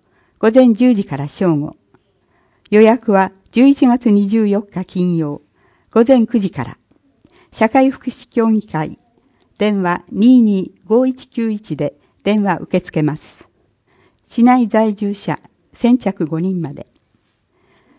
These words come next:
相談会場はいずれも小林の市総合福祉センターです。消費生活センター、秘密厳守、無料。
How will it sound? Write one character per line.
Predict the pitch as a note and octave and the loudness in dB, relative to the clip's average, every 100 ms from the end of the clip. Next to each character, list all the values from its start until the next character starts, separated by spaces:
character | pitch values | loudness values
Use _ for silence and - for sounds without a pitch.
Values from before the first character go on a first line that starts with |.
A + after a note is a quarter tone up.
| _ _ | _ _
相 | - C4+ | 2 4
談 | C#4+ C#4+ | 4 2
会 | C#4 B3 A#3 | 2 0 2
場 | A3 F3 | 0 0
は | D#3+ - _ _ | -2 -6 _ _
い | F#3 | -8
ず | E3+ G#3 | -2 0
れ | G3 | 0
も | F3 F3 F3+ _ _ _ | -2 -4 -8 _ _ _
小 | F3 | 0
林 | G#3 G#3+ G#3 - G3 | 0 0 -4 -6 -6
の | F3+ F3+ - - | -6 -6 -14 -18
市 | - G#3 - | -6 -6 -6
総 | - B3+ C#4+ | -4 0 2
合 | B3+ | 0
福 | A#3 - | -4 -8
祉 | A3 | -10
セ | - G3 | -6 -6
ン | F#3 | -6
タ | D3+ | -6
ー | D3 | -8
で | C#3+ | -8
す。 | - - - _ _ _ _ _ _ _ _ _ _ _ _ _ _ _ _ _ _ _ _ _ _ _ | -12 -20 -20 _ _ _ _ _ _ _ _ _ _ _ _ _ _ _ _ _ _ _ _ _ _ _
消 | - - C#4+ | -4 4 6
費 | E4 | 6
生 | - C#4 C#4 | 2 4 4
活 | - B3 | 4 -2
セ | - A3+ | 2 2
ン | A3+ | 2
タ | G3 C#3 - _ | 0 -4 -4 _
ー、 | _ _ _ _ | _ _ _ _
秘 | - A3+ | -2 6
密 | B3 C#4+ B3+ | 8 8 4
厳 | A3 A3+ | 4 4
守、 | F#3+ - C#3+ - _ _ _ | 2 -2 -4 -4 _ _ _
無 | F#3 F3 | 0 2
料。 | F3+ E3 E3 | 4 4 2